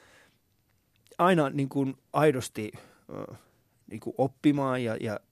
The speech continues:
ei nyt taisteleminen on ehkä vähän väärä asia, väärä sana niin kuin kuvaamaan sitä, mutta, mutta mä oon joutunut kuitenkin, ää,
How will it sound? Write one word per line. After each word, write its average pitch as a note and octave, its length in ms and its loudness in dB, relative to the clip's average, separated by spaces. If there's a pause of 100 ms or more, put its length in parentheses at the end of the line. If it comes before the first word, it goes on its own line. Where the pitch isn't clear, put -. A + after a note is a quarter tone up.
ei C3 120 -2
nyt E3 140 -10
taisteleminen A2+ 680 -2
on G#2+ 80 -6
ehkä G#2+ 180 -12
vähän G#2 180 -8
väärä A2 340 -2
asia, G2+ 280 -8
väärä A#2+ 260 -2
sana G#2 280 -8
niin A2+ 120 -10
kuin G#2+ 120 -14
kuvaamaan G2+ 520 -4
sitä, G#2+ 240 -10
mutta, A2+ 280 -6 (440)
mutta C3 140 -2
mä C#3+ 80 4
oon C#3+ 120 4
joutunut C#3 440 4
kuitenkin, B2+ 540 -2 (440)
ää, B2 400 0